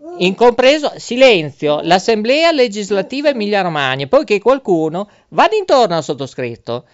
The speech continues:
come un euro che dovrebbe avere una diffida da duemila euro che ci deve, più tutti i vari nervosismi.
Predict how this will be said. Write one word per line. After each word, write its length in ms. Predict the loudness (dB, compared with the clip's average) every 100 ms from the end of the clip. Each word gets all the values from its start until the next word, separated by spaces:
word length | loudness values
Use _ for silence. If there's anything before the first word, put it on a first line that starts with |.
| _
come 200 | 0 2
un 160 | 4 2
euro 440 | 2 2 2 -2
che 460 | -2 0 0 -2 -2
dovrebbe 500 | -4 -2 -2 -2 -2
avere 400 | -2 0 0 0
una 200 | -2 -4
diffida 540 | -6 -8 -8 -8 -4 -2
da 140 | -2
duemila 680 | -4 -6 -4 -6 -4 -2 -2
euro 240 | -4 -6
che 140 | -8 -12
ci 120 | -10
deve, 400 | -6 -6 -6 -10 _ _ -2
più 140 | 0
tutti 220 | 0 -2
i 40 | 0
vari 220 | 0 -2
nervosismi. 920 | -4 -4 -4 -4 -4 -6 -8 -10